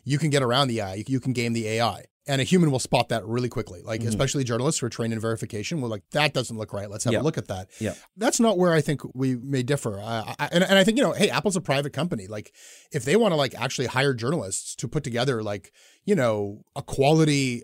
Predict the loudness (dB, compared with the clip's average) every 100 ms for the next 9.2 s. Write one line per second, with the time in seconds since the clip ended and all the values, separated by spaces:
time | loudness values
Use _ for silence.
0 | -2 0 2 0 0 0 0 -4 -8 -12
1 | -4 2 4 4 2 0 -2 -4 -2 0
2 | 0 0 -2 -4 -4 -8 -8 -6 -4 -2
3 | -2 0 0 2 0 0 0 -2 -2 -8
4 | _ _ -2 0 0 0 2 2 2 -2
5 | -2 -6 -10 -6 2 4 4 2 0 -4
6 | -4 -4 -6 -6 0 2 2 0 -16 -20
7 | _ -6 -2 -2 -2 -8 -4 0 2 2
8 | 0 0 0 0 -4 -2 -2 -2 -2 -2
9 | -2